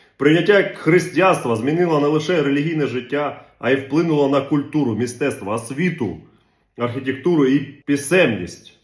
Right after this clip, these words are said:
Русь почала більше контактувати з європейськими державами та Візантією.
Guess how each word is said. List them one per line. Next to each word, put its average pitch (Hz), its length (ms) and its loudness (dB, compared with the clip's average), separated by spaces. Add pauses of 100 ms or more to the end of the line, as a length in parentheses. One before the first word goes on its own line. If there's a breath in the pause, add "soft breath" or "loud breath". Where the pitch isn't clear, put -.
(320)
Русь 131 200 0
почала 120 380 -2
більше 117 260 -4
контактувати 117 680 -4
з 104 60 -6
європейськими 110 640 -4
державами 104 880 -2
та 117 100 0
Візантією. 101 840 -4